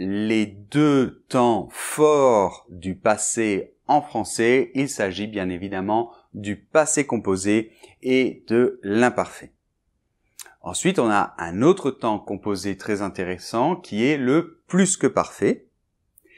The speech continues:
Et ensuite, on a les temps,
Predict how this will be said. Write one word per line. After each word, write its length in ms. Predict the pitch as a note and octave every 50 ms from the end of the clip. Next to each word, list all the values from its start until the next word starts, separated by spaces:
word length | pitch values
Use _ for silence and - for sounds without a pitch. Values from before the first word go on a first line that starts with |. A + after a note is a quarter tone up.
| _ - - _ _ _ _ _ F#3+
Et 120 | B3 B3+
ensuite, 640 | F#3+ D3+ - - - C#3 D3 F3 F#3+ F#3+ - - - _ _ _
on 240 | D3 F3 F3 E3 D3+
a 320 | B2+ A2+ A#2 B2 B2+ - -
les 240 | A2 G#2 G#2+ G#2+ G#2+
temps, 400 | - - C3 C3 C3 B2+ B2